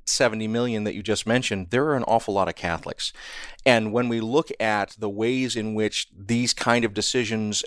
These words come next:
at our, at the level of leadership trickle down, it's being augmented by places like E W T N, and it's being augmented by places like Church Militant.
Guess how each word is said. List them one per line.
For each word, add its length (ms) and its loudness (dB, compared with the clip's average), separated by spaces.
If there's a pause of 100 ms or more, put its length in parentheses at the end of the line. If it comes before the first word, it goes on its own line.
at 160 2
our, 300 0 (160)
at 140 0
the 80 0
level 260 2
of 80 -8
leadership 420 -2
trickle 320 0
down, 360 2 (320)
it's 240 0
being 300 0
augmented 580 -2
by 140 -2
places 440 -6
like 220 0
E 120 -2
W 260 2
T 280 0
N, 380 2
and 160 0
it's 140 -4
being 160 2
augmented 440 2
by 160 2
places 460 -4
like 320 0 (340)
Church 320 2
Militant. 480 0